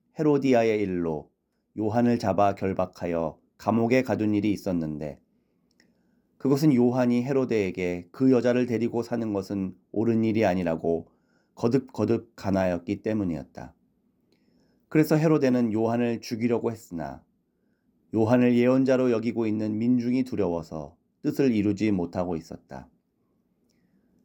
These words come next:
그 무렵에 마침 헤로데의 생일이 돌아와서 잔치가 벌어졌는데, 헤로디아의 딸이 잔치 손님들 앞에서 춤을 추어 헤로데를 매우 기쁘게 해주었다.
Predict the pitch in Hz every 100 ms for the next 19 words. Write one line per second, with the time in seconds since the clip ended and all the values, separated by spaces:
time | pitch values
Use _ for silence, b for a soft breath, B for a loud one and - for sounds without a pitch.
0 | _ - 143 147 139 143 123 - 127 127
1 | 147 143 131 123 123 123 131 127 117 104
2 | 98 90 85 90 90 87 - 95 95 -
3 | 120 113 107 98 87 82 78 71 71 64
4 | _ _ _ _ _ _ _ _ - 139
5 | 127 117 113 104 104 104 104 104 107 107
6 | - _ _ _ _ _ _ _ - 123
7 | 123 135 147 139 127 120 101 107 104 104
8 | - 156 151 - - 82 73 _ _ _
9 | _ _ - 131 120 104 101 95 98 104
10 | 117 120 - - 98 101 92 - 73 -
11 | 65